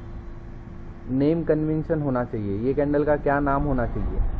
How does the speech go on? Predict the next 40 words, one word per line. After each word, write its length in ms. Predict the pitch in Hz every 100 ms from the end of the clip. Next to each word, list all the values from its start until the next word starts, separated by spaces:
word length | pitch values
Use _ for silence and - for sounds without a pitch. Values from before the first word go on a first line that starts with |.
| - - - - -
वो 160 | 127 143
आपको 340 | 143 139 160
पता 260 | 151 139 139
लग 180 | 135
जाता 300 | 123 117 123
है। 420 | 127 160 - 110 117
जैसे 280 | 123 123
कि 100 | 139
यहाँ 220 | 143 135 131
पे 120 | 139
मैं 160 | 143
आपको 580 | 143 143 - - - 156
दिखा 500 | 147 127 139 139 147 151
सकता 280 | 131 - 113
हूँ 200 | 120 160 - - - - - - - - -
कि 60 | 160 160
इस 180 | 147 -
candle 340 | 151 147 147
को 140 | 147
हम 320 | 147 147 151 151
bearish 360 | 123 131 143 147
हरामी 420 | 151 131 131 147
भी 100 | 151
बोल 200 | 151 151
सकते 300 | 143 147 - 147
हैं, 200 | 143 143 - -
right। 220 | 113 131 143 - - - -
ये 200 | 127 139
एक 180 | 139 117
black 280 | 123 135 -
candle 400 | 151 151 147 147
है, 380 | 139 139 139 117
black 220 | 123 120
candle 280 | 135 135 139
मतलब 320 | 139 135 139 -
selling 340 | 139 135 151
की 160 | 147 147
candle 300 | 143 139 139
होती 300 | 135 117 120
है, 120 | 123